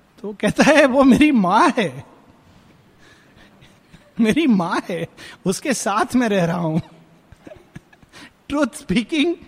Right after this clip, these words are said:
was a stratagem in that place। वकील बहुत करते हैं इस चीज को। Truth speaking was a stratagem। Ambush lurked in a smile and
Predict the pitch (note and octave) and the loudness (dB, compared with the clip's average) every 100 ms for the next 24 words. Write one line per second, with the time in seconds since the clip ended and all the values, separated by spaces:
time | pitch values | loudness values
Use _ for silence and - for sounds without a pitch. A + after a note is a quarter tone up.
0 | - - - E3 A3 C4 - - A3 A3+ | -20 -20 -10 -6 -2 -2 -4 -2 0 0
1 | C4 B3 A3 G3+ - - B2+ - C3 E3+ | 0 0 -2 -4 -6 -12 -18 -16 -12 -10
2 | A3+ B3 F3 A3+ - F#3+ - E3+ - D3+ | -8 -6 -4 -6 -6 -8 -8 -10 -10 -14
3 | B2 - A#2+ _ _ _ _ _ _ _ | -18 -20 -20 _ _ _ _ _ _ _
4 | _ _ _ F3+ F#3 - E3+ E3+ F#3 E3 | _ _ _ -10 -10 -12 -14 -12 -12 -12
5 | D3 D3 C3+ C#3 B2 G#2+ _ _ _ _ | -14 -16 -16 -18 -20 -20 _ _ _ _
6 | _ _ _ _ _ _ _ _ _ _ | _ _ _ _ _ _ _ _ _ _
7 | _ - F#3+ C4+ E4 E4+ F4 - G#3+ G#3+ | _ -6 -2 0 -2 -4 -4 -6 -2 0
8 | C4+ D#4 D4+ D#4+ B3+ C4+ - A3 G#3+ A#3 | 2 0 -4 -8 -4 -4 -6 -6 -4 -4
9 | A#3 G3 F3+ F#3 G#3 | -4 -8 -10 -8 -8